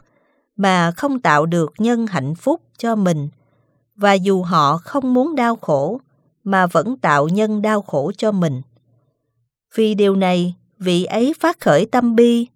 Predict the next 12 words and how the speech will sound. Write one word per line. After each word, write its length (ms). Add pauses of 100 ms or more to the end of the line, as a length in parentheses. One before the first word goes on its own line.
đối 320
với 200
họ. 360 (1200)
Upasaka 1300 (120)
Sila 760
Sutra, 800 (680)
Taisho, 680 (300)
Von 400
hai 220
mươi 140
bốn, 380 (600)
Tết 240